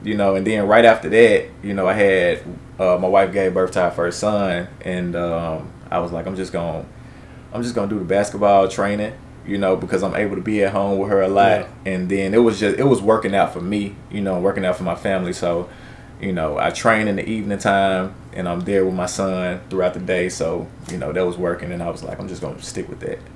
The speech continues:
Speaker 2: Okay.
Speaker 1: Mm-hmm.
Speaker 2: So, uh,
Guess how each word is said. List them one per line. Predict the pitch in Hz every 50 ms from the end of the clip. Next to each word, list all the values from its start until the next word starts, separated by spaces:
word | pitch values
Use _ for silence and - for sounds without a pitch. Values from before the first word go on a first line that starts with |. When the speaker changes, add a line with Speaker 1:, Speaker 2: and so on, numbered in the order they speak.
| - - - - - - - - - - 226 240 247
Speaker 2:
Okay. | 233 - 147 135 143 190 202 - - - - - - - - - - - - 90
Speaker 1:
Mm-hmm. | 90 87 85 87 92 101 101 104 117 - -
Speaker 2:
So, | - - 123 117 117 113 110 113 113 117 113 113 110
uh, | 104 -